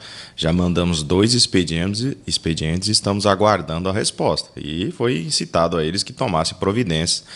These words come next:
para que esse tipo de agressão à soberania nacional não se repita. A partir, inclusive, dessa investigação, nós soubemos e tivemos indícios de que não é a primeira vez que há um ingresso de bolivianos aqui em território nacional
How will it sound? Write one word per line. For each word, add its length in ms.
para 220
que 120
esse 140
tipo 260
de 300
agressão 580
à 40
soberania 560
nacional 460
não 140
se 120
repita. 460
A 100
partir, 320
inclusive, 320
dessa 240
investigação, 600
nós 160
soubemos 380
e 60
tivemos 340
indícios 540
de 120
que 260
não 240
é 80
a 60
primeira 380
vez 560
que 140
há 60
um 80
ingresso 440
de 80
bolivianos 640
aqui 220
em 80
território 500
nacional 600